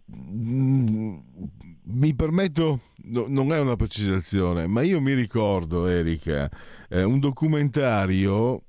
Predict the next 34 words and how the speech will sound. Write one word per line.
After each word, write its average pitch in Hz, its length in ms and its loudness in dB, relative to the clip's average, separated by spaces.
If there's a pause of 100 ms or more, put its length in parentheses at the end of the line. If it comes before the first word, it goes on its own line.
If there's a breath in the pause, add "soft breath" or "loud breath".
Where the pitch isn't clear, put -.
(160)
eh, 82 420 0 (260)
perché 156 240 -2
in 175 60 -2
qualche 160 260 -2
modo 156 260 0
secondo 131 520 -2
me 139 300 -2 (280)
hanno 135 240 0
a 123 80 -2
che 120 140 -2
fare, 80 600 -4
Greta 107 640 0
e 113 220 -2
chi 127 200 0
ti 110 140 -2
sto 101 200 -2
per 87 200 -2
dire. 80 420 -2 (640 loud breath)
Eh, 151 180 2
c'era 175 240 0
un, 117 200 0
un 135 120 0
servizio, 131 460 0
un 110 60 2
documentario, 123 760 0
l'ho 101 300 0
visto 139 280 2
più 165 140 0
di 147 120 2
recente, 104 640 0
ma 113 220 2
risaliva 123 840 2
agli 104 300 2
anni 101 840 2